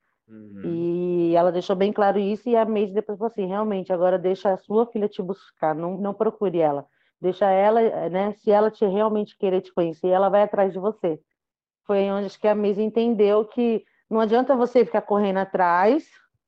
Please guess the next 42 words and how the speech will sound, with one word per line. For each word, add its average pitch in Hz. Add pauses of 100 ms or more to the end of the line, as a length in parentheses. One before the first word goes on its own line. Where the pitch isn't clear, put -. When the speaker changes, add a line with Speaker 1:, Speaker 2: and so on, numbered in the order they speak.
(540)
Speaker 2:
se -
a 214
pessoa 226
realmente 233
não 240
tá 254
aberta 226
pra 247
te 247
receber. 247 (640)
E 220
que 220
foi 220
o 226
Speaker 1:
Exatamente. -
Speaker 2:
caso, 240
ela 208
procurou 233
a 240
mãe 233
dela, 233
mas 285
a 277
mãe 269
dela 247
não 302
tava 302
querendo 302
saber 320
dela. 285 (420)
Pra, 208
pra 214
ela, 220
a 233
decisão 226
que 233
ela 208
tomou 208
de 185
abandono 208
tava 277
correta. 240